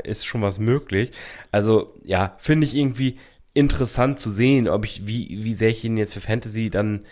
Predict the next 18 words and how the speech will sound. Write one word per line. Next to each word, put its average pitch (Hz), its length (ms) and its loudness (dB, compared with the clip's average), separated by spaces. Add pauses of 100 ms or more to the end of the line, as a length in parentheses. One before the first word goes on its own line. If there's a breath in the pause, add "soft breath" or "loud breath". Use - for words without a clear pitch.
(280 loud breath)
äh, 107 220 -2
draften 104 680 0
würde, 104 240 -2
so 92 160 -6
keine, 107 400 -4
keine 127 460 2
Ahnung, 135 580 2 (400 loud breath)
aber 107 720 2
ich 104 80 -8
find's - 340 -4
irgendwie 107 260 -2
auch 101 160 0
aus 104 220 -4
Real 113 180 2
N 101 120 2
F 98 120 -4
L 95 180 2
Sicht 92 400 -8